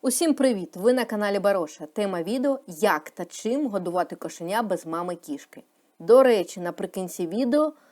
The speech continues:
буде посилання на чек-лист, як годувати кошеня без кішки. Чим годувати котика? Кошенятам потрібна спеціальна їжа,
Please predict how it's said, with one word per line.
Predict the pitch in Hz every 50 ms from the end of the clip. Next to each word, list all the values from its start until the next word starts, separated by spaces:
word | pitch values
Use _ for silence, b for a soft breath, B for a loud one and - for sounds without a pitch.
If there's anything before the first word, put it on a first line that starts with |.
| b b b b b
буде | 185 214 180 208
посилання | 160 190 190 - - 202 202 190 185 185 180 175
на | 175 175 165
чек-лист, | - - - 180 180 - 180 170 196 254 277 269 - _ _ _ _ -
як | 175 202 208 208 175 180
годувати | 180 180 165 175 160 175 170 175
кошеня | 160 - 165 - - - 175 214 240 240
без | 190 208 220 214 -
кішки. | - - 151 143 - - _ - - - _ _ _ b b b b b b b b b
Чим | b - 330 349 320
годувати | 277 262 208 226 202 233 240 233 240 226
котика? | - - 165 151 - 151 143 - 143 -
Кошенятам | - 202 196 - - 196 214 247 294 294 311 285 -
потрібна | 214 190 - 214 196 233 220 233 233
спеціальна | - - - 185 175 - - 185 180 202 220 214 208
їжа, | 196 165 165 160 151 - 139 -